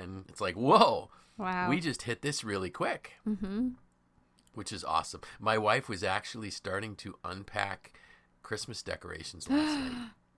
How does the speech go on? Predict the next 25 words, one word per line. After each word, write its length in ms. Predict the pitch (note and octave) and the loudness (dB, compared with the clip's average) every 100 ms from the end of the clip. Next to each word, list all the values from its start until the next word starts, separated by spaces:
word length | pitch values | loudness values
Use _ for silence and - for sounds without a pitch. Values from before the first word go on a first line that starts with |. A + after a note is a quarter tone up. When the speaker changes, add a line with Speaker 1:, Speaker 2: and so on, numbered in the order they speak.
| _ _ - | _ _ -8
Speaker 2:
Wow. 460 | F#3+ F#3+ G3 F#3 | -2 0 2 2
Speaker 1:
'Cause 140 | F#3 F#3+ | 0 0
she 120 | C#3 | 0
said 300 | - C#3+ B2+ - | 4 4 2 -2
she 180 | - | -2
doesn't 280 | C#3 F3 F#3 | 0 0 0
have 180 | C3 B2 | 0 0
Thanksgiving 580 | C3 A2 - D3 G3 B2+ | 0 -2 -2 -4 -4 -4
decorations. 840 | - - - - - - - - _ _ B3 | -6 -6 -10 -12 -14 -16 -16 -18 _ _ -6
Speaker 2:
Mm-hmm. 260 | F#3+ F#3+ F#3 - - _ _ _ G#2+ | -4 -2 -4 -8 -20 _ _ _ -2
Speaker 1:
And 260 | G#2 G#2 | -2 0
so 200 | - A#2+ | 2 2
why 240 | G#2+ A#2 D3 | 8 8 6
would 160 | D3+ | 2
you 80 | A#2 | -2
put 180 | - A#2+ | -4 -2
something 340 | B2 A2+ G#2 | -2 -2 -2
up 200 | G#2 - | 0 -2
that, 120 | - | -2
like, 220 | F#2+ F#2 G2+ | -2 -2 -2
next 240 | G2+ - | -4 -4
week 220 | G2+ G2+ | -8 -10
you 80 | F2+ | -12
would 120 | D#2+ | -10
shift? 460 | - - - - | -8 -8 -10 -16